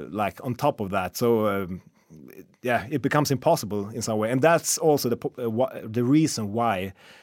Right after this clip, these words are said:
I record guitars last. Uh, so I, yeah, I know how and where to put them, basically. But absolutely, it's gonna be fun to, to play around with the rev and see what I can, what I can <laughs> come up with, because that guitar rig plug,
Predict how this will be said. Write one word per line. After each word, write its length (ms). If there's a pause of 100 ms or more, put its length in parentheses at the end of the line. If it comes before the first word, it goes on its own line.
(140)
I 120
record 720
guitars 500
last. 600 (500)
Uh, 280
so 240
I, 220 (320)
yeah, 180 (160)
I 100
know 300 (540)
how 300
and 200 (200)
where 160
to 100
put 220
them, 240
basically. 440 (320)
But 220
absolutely, 480
it's 100
gonna 160
be 60
fun 200
to, 180
to 200
play 200
around 260
with 100
the 80
rev 240
and 100
see 140
what 220
I 60
can, 420
what 200
I 100
can 160
<laughs> 100
come 140
up 200
with, 360
because 340
that 260
guitar 400
rig 240
plug, 280